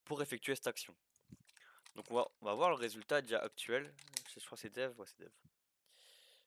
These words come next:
C'est pas dev, c'est start. Open run stuff.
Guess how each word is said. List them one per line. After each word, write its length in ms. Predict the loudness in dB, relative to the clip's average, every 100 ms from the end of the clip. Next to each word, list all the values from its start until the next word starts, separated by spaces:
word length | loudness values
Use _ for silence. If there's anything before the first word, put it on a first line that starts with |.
| _
C'est 120 | -6
pas 120 | -2
dev, 120 | -2 -2
c'est 120 | -6
start. 400 | -6 -8 -8 -20 _ _ _ _ _ _ _ _ _ -20 -18 -16
Open 260 | -8 -6
run 120 | -6
stuff. 440 | -8 -12 -14 -20